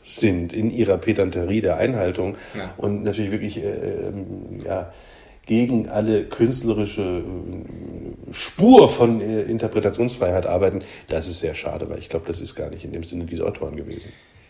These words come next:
Speaker 2: Ja, und ich finde, man tut den Texten auch Unrecht, wenn man sozusagen behauptet, dass die das bräuchten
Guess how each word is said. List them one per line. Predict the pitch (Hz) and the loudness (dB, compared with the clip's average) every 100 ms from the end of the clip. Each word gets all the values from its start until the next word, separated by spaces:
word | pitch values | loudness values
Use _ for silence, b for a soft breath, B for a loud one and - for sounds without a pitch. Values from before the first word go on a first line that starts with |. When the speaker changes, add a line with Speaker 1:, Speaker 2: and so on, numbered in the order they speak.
| b | b
Speaker 2:
Ja, | - 90 | -10 -6
und | 107 | -6
ich | - | -6
finde, | 120 117 | -6 -4
man | 107 101 | -6 -6
tut | 113 123 | -8 -8
den | - | -8
Texten | 101 - - 127 | -10 -12 -10 -10
auch | - - | -8 -8
Unrecht, | - 117 113 98 98 - - - | -8 -6 -6 -6 -10 -16 -20 -12
wenn | 107 98 | -8 -6
man | 98 95 95 - - _ | -6 -8 -10 -12 -18 _
sozusagen | 107 - 95 98 95 | -14 -12 -8 -8 -8
behauptet, | 95 101 101 - 90 | -10 -10 -10 -10 -10
dass | 92 - | -10 -12
die | 107 | -14
das | 110 101 | -14 -14
bräuchten | - 90 98 - - 98 | -12 -6 -6 -6 -10 -12